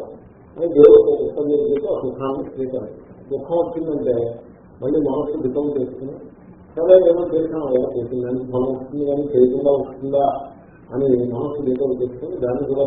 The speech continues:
స్వీకరించి, దానికి కూడా దేవుడు కూడా దండం పెట్టి, వాళ్ళు పాపం అలా ఉంది. ఈ వేషాలు వాళ్ళు ఎవరు? ఈ మధ్యకాలంలో వచ్చినన్ని వేషాలు వాళ్ళు ఎవరు? నాకు తెలిసి విద్వాంసులు ఎవరు కూడా ఈ రకం సమాచారం వాళ్ళు ఎవరు?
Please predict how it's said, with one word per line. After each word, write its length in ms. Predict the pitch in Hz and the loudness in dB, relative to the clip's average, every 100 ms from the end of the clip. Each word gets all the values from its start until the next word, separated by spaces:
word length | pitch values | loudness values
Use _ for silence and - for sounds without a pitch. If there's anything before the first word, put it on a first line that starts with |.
| 135 | -2
స్వీకరించి, 560 | 131 135 143 143 147 - | -4 -4 -2 -4 4 4
దానికి 380 | - 127 147 - 165 | 4 0 0 0 6
కూడా 160 | 175 180 | 8 8
దేవుడు 260 | 160 165 165 160 | 10 8 8 6
కూడా 100 | 147 | 4
దండం 220 | 143 143 | 4 2
పెట్టి, 200 | 180 - - - - - - - - - - - - - | -2 -6 -10 -14 -20 -20 -20 -20 -20 -20 -20 -20 -20 -8
వాళ్ళు 180 | 117 131 - | -2 0 -2
పాపం 240 | 139 143 127 | -6 -8 -8
అలా 140 | 120 120 | -4 -4
ఉంది. 180 | 117 131 123 92 - - - - - - 131 135 | -4 -6 -8 -12 -18 -20 -20 -20 -20 -18 -6 -2
ఈ 60 | 160 156 139 | 0 0 0
వేషాలు 420 | 131 - 170 170 | 0 -2 -4 -2
వాళ్ళు 180 | 143 131 113 | 0 0 -2
ఎవరు? 240 | - - - - - - - - - - - - - | -6 -12 -14 -20 -20 -20 -20 -20 -20 -20 -20 -20 -16
ఈ 100 | 107 | -12
మధ్యకాలంలో 640 | 107 123 127 143 143 143 139 | -8 -6 -4 -2 0 0 -2
వచ్చినన్ని 520 | 131 - 123 120 117 104 | -4 -8 -8 -8 -8 -8
వేషాలు 380 | 110 110 175 160 143 | -8 -6 -2 0 0
వాళ్ళు 180 | 131 110 | -2 -4
ఎవరు? 240 | 107 113 - - - - - - - - - - - | -6 -8 -10 -14 -20 -20 -20 -20 -20 -20 -20 -20 -12
నాకు 240 | 107 120 123 | -8 -6 -4
తెలిసి 300 | 123 131 170 135 | -4 -4 -4 -6
విద్వాంసులు 540 | 123 139 170 160 170 147 | -4 -4 -6 -6 -6 -2
ఎవరు 240 | 151 156 156 | 0 0 -4
కూడా 180 | 156 147 127 123 - 113 | 0 0 0 -2 -6 -4
ఈ 80 | 117 120 | -2 -2
రకం 220 | - 151 139 | -4 -10 -10
సమాచారం 480 | 135 135 127 135 139 | -10 -8 -8 -8 -6
వాళ్ళు 180 | 123 104 98 | -6 -6 -10
ఎవరు? 200 | 104 | -14